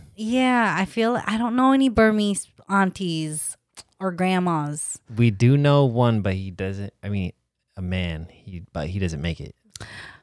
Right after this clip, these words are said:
Speaker 1: <sighs> Dang it, 'cause he gets it from Burma, right?
Speaker 2: Yeah.
Speaker 1: So if you know someone that knows how to make tea leaf salad or actually ferment the tea leaves, please find me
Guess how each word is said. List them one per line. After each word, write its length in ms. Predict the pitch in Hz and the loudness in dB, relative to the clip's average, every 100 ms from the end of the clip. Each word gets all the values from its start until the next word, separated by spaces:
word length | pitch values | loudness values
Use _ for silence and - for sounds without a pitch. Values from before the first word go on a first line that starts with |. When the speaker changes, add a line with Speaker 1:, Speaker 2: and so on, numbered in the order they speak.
| _ | _
Speaker 1:
<sighs> 40 | - - - - - - _ _ _ _ | -8 -4 -4 -6 -10 -20 _ _ _ _
Dang 220 | 143 160 | -6 -6
it, 120 | 175 - _ - | -8 -14 _ -8
'cause 120 | 160 | -6
he 80 | 175 | -2
gets 340 | 165 196 - | 0 0 0
it 160 | 160 - | -6 -6
from 640 | - 180 175 165 151 - _ _ _ _ _ | 2 4 4 0 -4 -6 _ _ _ _ _
Burma, 420 | 180 190 143 139 - _ | 0 2 0 -4 -12 _
right? 240 | 151 180 | -4 -4
Speaker 2:
Yeah. 300 | 156 143 139 - _ _ | -8 -14 -18 -20 _ _
Speaker 1:
So 260 | - 226 | 4 6
if 160 | 196 - | 6 4
you 100 | 247 | 4
know 380 | 226 240 269 285 | 8 8 8 6
someone 760 | - 220 214 180 160 175 180 | 2 0 0 -2 -2 -2 -2
that 200 | 160 135 | -4 -6
knows 320 | 156 143 151 | -2 -2 -2
how 160 | - 151 | -6 -6
to 120 | 160 | -2
make 340 | 143 139 143 - - _ _ | -2 -2 -6 -12 -20 _ _
tea 320 | - 170 156 | -4 -2 -2
leaf 300 | 151 151 147 | -2 -4 -4
salad 500 | - - 135 165 175 | -6 -4 -2 0 -2
or 120 | 151 - | -2 -4
actually 300 | 151 - 170 | -6 -4 -6
ferment 580 | - 180 151 147 190 208 | 0 4 6 6 2 0
the 80 | 226 | -4
tea 240 | - 240 | -2 -2
leaves, 400 | 240 240 233 196 - _ - | 0 0 -2 -6 -14 _ -20
please 840 | _ 208 208 220 240 240 233 202 - | _ -4 0 0 0 0 0 -4 -8
find 520 | - - 190 202 220 180 | -12 0 2 4 0 -2
me 300 | 165 175 | -2 -2